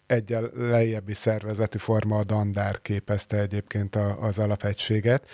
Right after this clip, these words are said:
Azt tekintették önálló műveleti feladatok ellátására alkalmas egységként, illetve a rát-, nato-ban az ezred harccsoportokkal kísérleteztek, ami egy,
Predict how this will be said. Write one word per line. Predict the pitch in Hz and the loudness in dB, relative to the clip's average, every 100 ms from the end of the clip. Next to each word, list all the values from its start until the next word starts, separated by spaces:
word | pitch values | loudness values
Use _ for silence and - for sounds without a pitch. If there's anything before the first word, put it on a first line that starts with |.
| - - - | -20 -8 0
Azt | 110 - | 0 0
tekintették | 110 107 101 120 - 110 - - | -6 -4 -2 -2 2 0 0 -2
önálló | 120 107 104 101 | 0 0 -2 -2
műveleti | 104 104 101 104 101 101 101 | 0 0 0 0 -2 -2 -4
feladatok | 87 113 104 101 104 104 104 | -2 0 0 0 -2 -4 -2
ellátására | 104 101 101 104 101 - 101 101 | -2 0 -2 -2 -2 0 0 2
alkalmas | 101 - 101 104 - | 0 -2 -4 -2 2
egységként, | 131 - 127 - 107 107 | 2 2 0 0 -2 0
illetve | 107 - 107 | 0 0 0
a | |
rát-, | 104 110 110 - | 4 2 2 -2
nato-ban | 113 117 113 110 104 104 | 2 4 4 0 2 0
az | 104 | 0
ezred | 117 110 - 101 92 - | 0 0 0 -4 -4 -8
harccsoportokkal | - 110 - - 107 - 107 - 104 - 104 101 | 0 0 0 -6 -6 -2 -4 -2 -6 -4 -4 -2
kísérleteztek, | - 104 110 104 104 110 104 107 - | -2 -2 -2 -2 -2 -2 -4 -6 -4
ami | 104 104 101 | -4 -4 -4
egy, | 107 95 - | -4 -6 -10